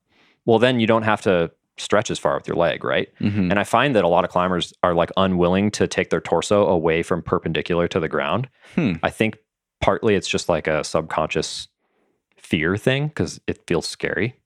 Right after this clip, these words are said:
Speaker 1: to do that, right? Um, so if, if they have that issue, then I'll just try to get them to explore that on the wall. Um, and a lot of the time, bam, they don't think their hips are so inflexible anymore, which is really
Speaker 2: Wow.
Speaker 1: cool.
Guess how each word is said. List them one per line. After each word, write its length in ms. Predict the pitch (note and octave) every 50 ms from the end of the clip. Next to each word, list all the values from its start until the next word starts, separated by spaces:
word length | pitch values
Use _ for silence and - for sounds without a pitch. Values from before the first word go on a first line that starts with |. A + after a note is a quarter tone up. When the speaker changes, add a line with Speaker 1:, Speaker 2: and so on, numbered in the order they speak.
| _ _ _
Speaker 1:
to 80 | - F2
do 120 | E2+ F#2 F#2+
that, 200 | A2+ B2 E3 - _
right? 260 | A#2 F#2+ D#2+ G2+ - - _ _ _ _ _ _ _ - - _ - - - - - - - -
Um, 440 | G2+ G2 F#2 F2+ E2 D#2+ D#2 D#2 - _
so 200 | - - - A2
if, 120 | F#2+ - - - _ -
if 140 | C3+ -
they 100 | - A#2
have 140 | - A2+ F2+
that 180 | F#2+ F2+ F#2 G2+
issue, 240 | F#2+ - - F#2+ E2+
then 140 | E2+ E2+
I'll 100 | E2 D#2
just 140 | D#2 - -
try 120 | - E2+ D#2+
to 60 | D#2+
get 120 | E2+ -
them 120 | - D#2+ D#2+
to 80 | D#2+
explore 380 | D#2+ - - - F#2 E2+ E2 D#2
that 200 | D#2+ D2+ - - -
on 100 | F2 E2
the 60 | D#2
wall. 400 | D#2+ E2+ D2+ D2+ - - - - _ _ _ _ _ _ _ _ _ _ _
Um, 220 | - E2 D#2+ D#2+ -
and 100 | F2 F#2
a 40 | F#2+
lot 200 | G2+ A2 A2 A2
of 80 | G2+
the 20 | -
time, 340 | G2 F#2 F#2 F2+ F2 F2 - _ _ _ _ _ _ _ _ _ _
bam, 260 | - G#2+ G#2+ G2 F2
they 100 | E2 E2+
don't 140 | F2+ F#2+ G2
think 140 | - G2+ E2
their 80 | D#2 D2+
hips 240 | - F2+ - -
are 60 | - -
so 160 | - D#2+ D#2
inflexible 480 | - D#2+ - - - - - - - -
anymore, 300 | - E2+ E2+ - - A#2+ - - -
which 160 | - F#2 F#2+
is 100 | G2 G2+
really 300 | G2 G2 A2 G#2+ G2+ F2+
Speaker 2:
Wow. 60 | -
Speaker 1:
cool. 300 | - - C#2 - - -